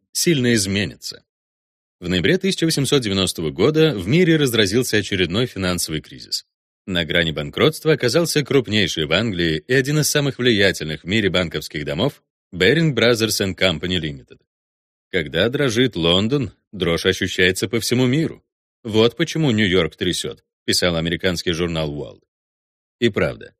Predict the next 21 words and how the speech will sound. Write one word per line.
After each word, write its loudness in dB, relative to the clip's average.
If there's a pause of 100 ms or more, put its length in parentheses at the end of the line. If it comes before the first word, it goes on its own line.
(160)
некоторые -2
банки 0
в -2
Америке 0
тоже 0
зашатались 0
под -2
британским -2
ветром. -8 (540)
Это 2
не 2
могло 0
не -2
сказаться -2
и -2
на 0
положении 2
различных -2
компаний 0
и -6
корпораций, -4